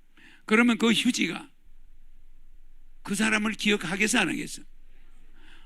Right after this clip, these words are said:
자기가 휴지 한 장 쓰다가 잘못됐네, 꾸게꾸게 가지고 쓰레기통에, 아, 뭐, 그냥 아무데나 팍 던져버렸다. 그 사람 부자 되기는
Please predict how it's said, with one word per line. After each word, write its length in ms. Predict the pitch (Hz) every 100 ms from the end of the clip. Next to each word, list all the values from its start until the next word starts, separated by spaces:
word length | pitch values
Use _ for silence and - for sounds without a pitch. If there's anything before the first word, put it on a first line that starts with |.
| - -
자기가 460 | 185 214 226 226
휴지 260 | 208 240 226
한 100 | 196
장 140 | 208
쓰다가 460 | 208 233 220 208 208 - -
잘못됐네, 600 | 156 190 196 214 160 135 - - - - -
꾸게꾸게 460 | - 233 226 226 208
가지고 260 | 202 196
쓰레기통에, 580 | 170 - 214 - 185 320 311
아, 80 | - - - - - -
뭐, 160 | -
그냥 220 | - 220
아무데나 340 | 151 202 220 214 -
팍 260 | - -
던져버렸다. 600 | - 180 190 - - - - - - -
그 100 | 240
사람 360 | 247 247 240 -
부자 280 | 208 214
되기는 320 | 214 214 202